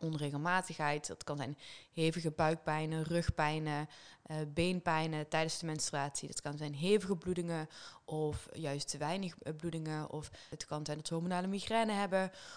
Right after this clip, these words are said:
of depressieafhank-, of, ehm, cyclusafhankelijke depressies ervaren. Het kan ook te maken hebben dat ze acne hebben of,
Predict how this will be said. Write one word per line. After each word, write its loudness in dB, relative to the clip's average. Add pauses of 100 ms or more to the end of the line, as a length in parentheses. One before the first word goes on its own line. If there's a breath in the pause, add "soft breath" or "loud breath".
(140 loud breath)
of 2
depressieafhank-, 2
of, -4
ehm, 0
cyclusafhankelijke -2
depressies 0 (360 loud breath)
ervaren. 2 (1000 loud breath)
Het -6
kan 0
ook 0
te -4
maken -2
hebben -2
dat -2
ze 2
acne 0
hebben 4
of, -4